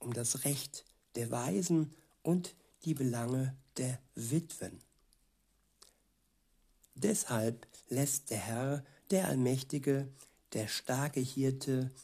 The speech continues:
Israels folgende Mitteilung er-, ergehen.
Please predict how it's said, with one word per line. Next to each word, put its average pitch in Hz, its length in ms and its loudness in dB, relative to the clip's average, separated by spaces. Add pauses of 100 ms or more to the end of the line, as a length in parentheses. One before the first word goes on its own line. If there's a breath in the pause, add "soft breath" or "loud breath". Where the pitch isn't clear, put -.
(200 loud breath)
Israels 131 920 0
folgende 131 840 0 (420 loud breath)
Mitteilung 123 720 0 (380)
er-, 123 240 -4 (300)
ergehen. 101 580 0